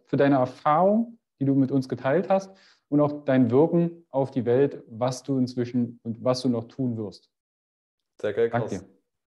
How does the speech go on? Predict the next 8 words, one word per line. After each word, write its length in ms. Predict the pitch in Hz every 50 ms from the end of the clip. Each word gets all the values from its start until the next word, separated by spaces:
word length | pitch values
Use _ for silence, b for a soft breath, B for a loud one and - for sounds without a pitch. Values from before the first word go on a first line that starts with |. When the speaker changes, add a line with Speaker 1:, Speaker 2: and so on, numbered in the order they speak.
| _ _ _
Speaker 2:
Kann 180 | - 120 135
ich 100 | 151 151
nur 140 | 170 160 160
zurückgeben. 540 | 156 160 139 160 170 - 196 190 185 180 160
Danke 240 | - 123 139 151 170
für 140 | 160 160 147
die 80 | 135
Einladung 680 | - - 139 151 165 175 180 185 185 208 240 269 -